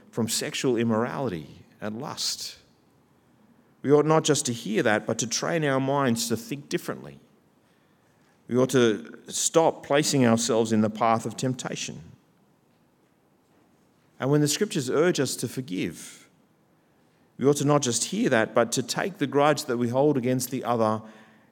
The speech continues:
and to hurl it as far away from us as we can, just as the Lord God has taken our sins which he held against us and hurled them as far as the east is from the west.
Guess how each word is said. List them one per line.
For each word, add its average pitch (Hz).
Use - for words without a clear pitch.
and 113
to 120
hurl 147
it 131
as -
far 156
away 139
from 127
us 117
as 117
we 113
can, -
just 110
as 104
the 107
Lord 110
God 120
has 92
taken 104
our 139
sins 92
which 95
he 123
held 113
against 101
us -
and 104
hurled 123
them 107
as 95
far 117
as 104
the 104
east 101
is 98
from 92
the 90
west. -